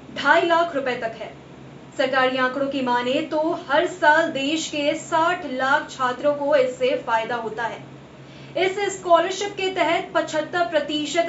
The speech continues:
राशि केंद्र सरकार को दी जाती है और पच्चीस प्रतिशत राज्य सरकार को पे करना होता है। शिक्षा, professional या तकनीकी course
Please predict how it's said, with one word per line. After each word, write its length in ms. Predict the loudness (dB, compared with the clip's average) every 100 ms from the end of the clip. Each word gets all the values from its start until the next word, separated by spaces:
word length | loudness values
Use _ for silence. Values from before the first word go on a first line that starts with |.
| 2
राशि 380 | 2 0 -2 -6 -6
केंद्र 300 | -6 -4 -2
सरकार 380 | -2 2 2 2
को 120 | -2
दी 140 | -4
जाती 320 | 0 0 0 -2
है 240 | 0 0
और 420 | 0 0 0 0 -4 -18 -20 0
पच्चीस 480 | 0 0 0 -2 -2
प्रतिशत 600 | -4 -4 -4 -4 -4 -4
राज्य 360 | -2 0 0 0
सरकार 460 | -2 0 2 2 2
को 340 | -2 -2 -4 -10 -18 -4
पे 160 | -2
करना 260 | 0 0 -2
होता 280 | -6 -6 -6
है। 220 | -6 -10 -18 -20 -20 -20 -20 -20 -12 -4
शिक्षा, 520 | -4 0 0 0 -4 -14 -20 0
professional 580 | 2 4 2 0 -2 2
या 280 | 2 2 0
तकनीकी 540 | -2 0 -4 0 -2
course 360 | 0 -2 -4